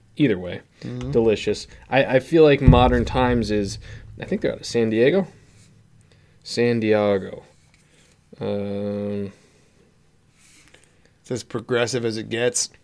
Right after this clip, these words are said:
Speaker 2: Well, San
Speaker 1: Come
Speaker 2: Francisco, I
Speaker 1: on.
Speaker 2: think, maybe, maybe takes the
Speaker 1: San
Speaker 2: cake there.
Speaker 1: Diego.
Speaker 2: Hey, Yahtzee.
Speaker 1: Bam. Uh, yeah, I only know that because, uh, my buddy Jeff lives in California. He talks about,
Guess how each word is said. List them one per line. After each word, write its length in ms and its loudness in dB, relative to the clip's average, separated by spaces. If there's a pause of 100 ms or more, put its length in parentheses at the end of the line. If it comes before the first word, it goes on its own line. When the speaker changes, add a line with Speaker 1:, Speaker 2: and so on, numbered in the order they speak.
(1000)
Speaker 2:
Well, 220 -4
San 180 -2
Speaker 1:
Come 80 2
Speaker 2:
Francisco, 480 2
I 60 2
Speaker 1:
on. 80 -2
Speaker 2:
think, 200 -10
maybe, 440 -6
maybe 240 -8
takes 320 -8
the 80 -4
Speaker 1:
San 220 6
Speaker 2:
cake 100 8
there. 140 12
Speaker 1:
Diego. 240 6 (180)
Speaker 2:
Hey, 380 -6
Yahtzee. 680 -6
Speaker 1:
Bam. 340 -10 (960)
Uh, 380 0
yeah, 200 6
I 80 4
only 180 6
know 140 6
that 120 4
because, 480 -2
uh, 260 0
my 140 -2
buddy 220 0
Jeff 320 0
lives 140 -4
in 80 -4
California. 520 -6
He 60 -4
talks 280 -4
about, 300 -4